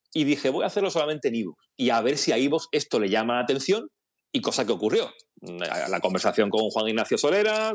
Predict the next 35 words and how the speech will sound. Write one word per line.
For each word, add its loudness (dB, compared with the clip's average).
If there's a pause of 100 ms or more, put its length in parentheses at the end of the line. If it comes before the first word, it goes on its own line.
de -2
que -2
ellos -2
querían -6
meter -4
un -14
par 0
de -2
podcasts -4
de 2
fútbol, 0
uno -2
del 2
Madrid 0
y 0
uno -2
del 0
Barça, 0 (380)
el 0
mío 2
era 2
del 2
Barça, 0 (520)
y 2
metieron 0
a 0
uno -2
del -2
Madrid, 0 (180)
y 0
de 4
hecho 0 (120)
el 0
del 0
Madrid 0